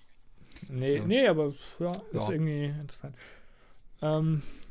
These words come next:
Speaker 1: ja,
Speaker 2: So.
Speaker 1: passend dazu, Dis-, Disney Plus startet ja jetzt am Dienstag. Da hab ich auch Bock drauf irgendwie. Das
Speaker 2: Mhm.
Speaker 1: ist ganz entspannt mal zu gucken, irgendwie auf, auf dem Fernseher. Nicht nur über V P N.
Speaker 2: Mhm.
Speaker 1: <laughs> Ähm,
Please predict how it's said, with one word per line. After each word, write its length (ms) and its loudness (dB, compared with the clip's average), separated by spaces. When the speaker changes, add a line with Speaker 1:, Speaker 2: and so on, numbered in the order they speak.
Speaker 1:
ja, 120 4
Speaker 2:
So. 100 4
Speaker 1:
passend 260 6
dazu, 340 6
Dis-, 360 4
Disney 300 4
Plus 260 2
startet 320 0
ja 100 2
jetzt 180 -2
am 140 -2
Dienstag. 420 -6
Da 120 0
hab 80 0
ich 140 -2
auch 60 -6
Bock 220 -10
drauf 260 -4
irgendwie. 400 -2
Das 80 0
Speaker 2:
Mhm. 40 2
Speaker 1:
ist 720 -6
ganz 180 0
entspannt 380 -2
mal 120 -2
zu 140 -6
gucken, 320 -4
irgendwie 200 -4
auf, 680 -12
auf 120 -8
dem 100 -4
Fernseher. 560 -4
Nicht 220 -8
nur 100 -2
über 160 0
V 180 -2
P 120 -4
N. 220 0
Speaker 2:
Mhm. 500 6
Speaker 1:
<laughs> 260 -10
Ähm, 540 4